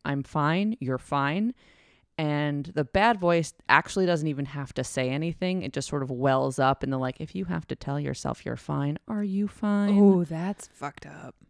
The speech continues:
Speaker 1: Yeah, <laughs> it's really fucked up. And then, uh,
Speaker 2: It's
Speaker 1: It
Speaker 2: not
Speaker 1: often just makes me cry. I don't know how that works itself out. It sort of runs its course, but it is really insidious. I don't like it.
Speaker 2: No. No.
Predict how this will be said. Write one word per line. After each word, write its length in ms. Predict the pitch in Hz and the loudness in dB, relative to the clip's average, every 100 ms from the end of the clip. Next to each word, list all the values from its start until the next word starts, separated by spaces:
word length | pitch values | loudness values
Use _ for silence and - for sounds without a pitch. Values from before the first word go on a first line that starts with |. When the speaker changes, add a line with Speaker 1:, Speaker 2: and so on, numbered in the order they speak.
| _ _ _ _ - | _ _ _ _ 4
Speaker 1:
Yeah, 300 | 285 339 294 | 8 10 10
<laughs> 0 | |
it's 300 | 339 - 277 | 8 8 2
really 260 | 220 202 | 2 2
fucked 280 | 214 185 185 | 2 0 4
up. 200 | 190 - | 2 4
And 140 | 151 180 | 0 0
then, 100 | 185 | -2
uh, 60 | 151 - - _ - | -4 -10 -18 _ 4
Speaker 2:
It's 180 | 233 247 | 4 6
Speaker 1:
It 40 | |
Speaker 2:
not 200 | 262 202 | 6 10
Speaker 1:
often 340 | 202 - 208 | 10 10 2
just 180 | 180 165 | 0 0
makes 200 | 170 - | -2 -2
me 120 | 175 | -4
cry. 600 | 143 - 135 139 151 165 175 - _ _ | -4 0 2 2 0 -4 -8 -18 _ _
I 100 | 160 | -2
don't 140 | 170 180 | 0 2
know 120 | 180 | 0
how 200 | 170 180 | 2 4
that 180 | 165 143 | 4 4
works 200 | 147 170 | 0 -4
itself 320 | 143 147 170 | -4 -2 2
out. 220 | 147 131 | 2 2
It 100 | 143 | -2
sort 180 | - 147 | -2 -4
of 100 | 151 | 0
runs 280 | 143 139 135 | 0 0 -2
its 160 | 139 | -6
course, 640 | - - 139 226 - - - _ _ _ _ _ | -8 -2 -2 -2 -6 -14 -16 _ _ _ _ _
but 180 | - 156 | -2 0
it 120 | 156 | 2
is 200 | 147 131 | 0 -2
really 400 | 147 156 180 151 | -2 2 4 4
insidious. 840 | 127 123 - 131 117 113 127 - - _ _ _ _ _ _ _ _ _ _ _ | 0 -4 -4 -2 -2 -4 -6 -12 -14 _ _ _ _ _ _ _ _ _ _ _
I 80 | 139 - | -18 -10
don't 240 | 127 - | -8 -8
like 160 | - - - | -14 -20 -20
it. 220 | - _ _ _ - | -20 _ _ _ 0
Speaker 2:
No. 500 | 202 208 208 165 175 _ _ _ _ | 2 4 2 0 -6 _ _ _ _
No. 560 | 180 160 170 185 131 156 | -6 -2 0 -2 -4 -10